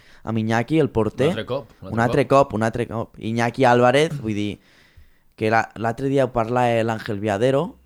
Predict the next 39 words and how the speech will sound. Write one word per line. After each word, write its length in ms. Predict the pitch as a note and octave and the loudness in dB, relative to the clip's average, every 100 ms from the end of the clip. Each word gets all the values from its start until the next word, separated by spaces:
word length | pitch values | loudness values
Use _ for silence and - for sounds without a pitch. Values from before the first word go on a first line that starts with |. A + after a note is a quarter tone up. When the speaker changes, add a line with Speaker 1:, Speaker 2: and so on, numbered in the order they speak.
| - | -6
Speaker 1:
parlava 300 | G2 A2 A#2 | -2 0 -2
sobre 560 | C3 A#2 A2+ A2 G#2 - | 0 0 0 0 0 -4
el 140 | G#2+ | -6
problema 320 | G#2+ G#2 A2+ A2+ | -2 0 2 2
dels 160 | A2 | 0
porters 520 | - G2+ - B2 - - _ - - _ _ _ | -2 -4 0 -4 -4 -16 _ -20 -20 _ _ _
i 160 | A#2 A2+ | 0 2
explica 520 | A2 - - B2 D#3+ | 2 -2 -4 0 0
que 80 | C#3 | 0
una 140 | B2 D3+ | 2 2
de 40 | |
les 60 | C#3+ | 4
raons 340 | B2 A2+ A2 - | 4 2 -2 -4
que 140 | G#2+ | -2
Iñaki 320 | G#2 A#2 A#2 A#2 | 0 -2 0 2
Álvarez 440 | G#2+ F#2+ E2+ D3 | 2 2 -2 -8
estigo 400 | - - A2 A2 | -14 -8 -2 0
tan 300 | A2+ A#2 A#2 | 0 0 0
bé 240 | A#2 F3 C4 _ _ | -2 -2 -8 _ _
és 300 | A2+ A#2+ - - _ _ _ _ _ - - - | -2 -2 -4 -20 _ _ _ _ _ -20 -12 -4
que 80 | |
estigo 380 | G#2+ - B2+ C#3+ | -2 2 4 4
també 520 | - A#2+ B2 D3+ G3 - | 4 2 4 4 2 -4
molt 540 | B2+ D3 E3+ D#3 C3 | 2 6 8 6 4
bé 140 | C#3 F3 D4 _ _ - | 2 0 -4 _ _ -6
Ramon 320 | A2+ A2+ A#2 | -2 0 0
Vila. 280 | D#3 C3+ D2+ _ - - - | 2 0 -2 _ -20 -20 -20
Això 180 | E2 - | -6 -2
Speaker 2:
Clar. 60 | B2+ | 0
Speaker 1:
significa 480 | D3+ D3+ C#3+ D3+ A#2+ | 0 0 0 0 2
que 140 | A#2 | 2
Ramon 300 | A2 B2 D3+ D3+ | 2 2 2 2
Vila 220 | C#3 G2+ | 2 0
està 220 | - B2+ | 0 0
posant 220 | B2+ C3 A2 | 2 2 0
el 80 | G#2+ | -2
llistó 300 | G#2+ A2+ G#2+ | -2 0 2
molt 240 | B2 C#3+ | 4 6
alt 240 | E3 G#3 | 4 2